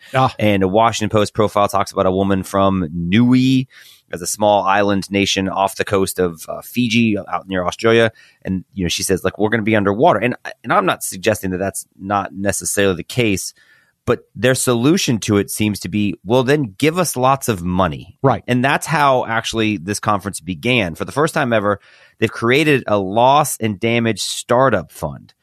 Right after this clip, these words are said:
Speaker 1: Yeah.
Speaker 2: Where the tiny countries who are facing the ravages of climate change now can collect money from the bigger countries who are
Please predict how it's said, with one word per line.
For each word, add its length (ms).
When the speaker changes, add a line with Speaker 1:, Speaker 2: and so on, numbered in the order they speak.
Speaker 1:
Yeah. 260
Speaker 2:
Where 520
the 140
tiny 580
countries 460
who 100
are 160
facing 540
the 80
ravages 500
of 80
climate 360
change 500
now 300
can 260
collect 440
money 400
from 340
the 80
bigger 300
countries 460
who 340
are 260